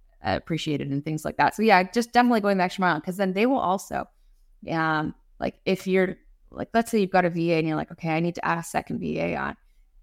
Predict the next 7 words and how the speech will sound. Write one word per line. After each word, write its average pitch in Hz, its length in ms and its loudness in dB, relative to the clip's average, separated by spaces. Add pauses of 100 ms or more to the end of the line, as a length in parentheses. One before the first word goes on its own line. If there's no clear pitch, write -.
(440)
They 247 480 2
all 170 340 4
know 151 460 2
really 160 320 0
good 160 180 2
V 156 240 2
As 135 340 0